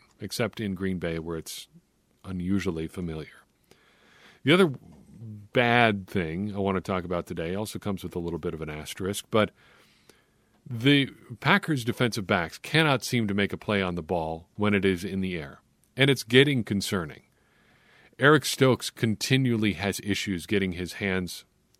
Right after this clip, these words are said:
in the right position to make a catch, or just recognizing when the ball is in the play and figuring out where he's supposed to be relative to that.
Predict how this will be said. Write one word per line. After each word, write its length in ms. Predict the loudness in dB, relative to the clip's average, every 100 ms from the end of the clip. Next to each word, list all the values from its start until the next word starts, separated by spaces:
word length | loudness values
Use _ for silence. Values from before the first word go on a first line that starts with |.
| _ _ _ _ _ _ _ _ 2
in 120 | 4
the 80 | 8
right 200 | 8 6
position 340 | 4 2 2
to 40 | -2
make 200 | -2 -4
a 40 |
catch, 340 | -10 -12 -12 -2
or 160 | 0 2
just 220 | 2 4
recognizing 580 | 4 4 0 0 0 -2
when 140 | 0
the 80 | 0
ball 260 | 2 2
is 120 | 0 -4
in 80 |
the 60 | -8
play 380 | -2 0 0 -2 -10 -20 -14 -4
and 140 | 0
figuring 340 | 2 2 2
out 160 | 2 0
where 220 | 2 0
he's 180 | 0 -4
supposed 300 | -2 -4 -4
to 60 | -4
be 140 | -4
relative 640 | 0 0 2 0 -4 -8 -4
to 180 | -2 -2
that. 300 | -4 -12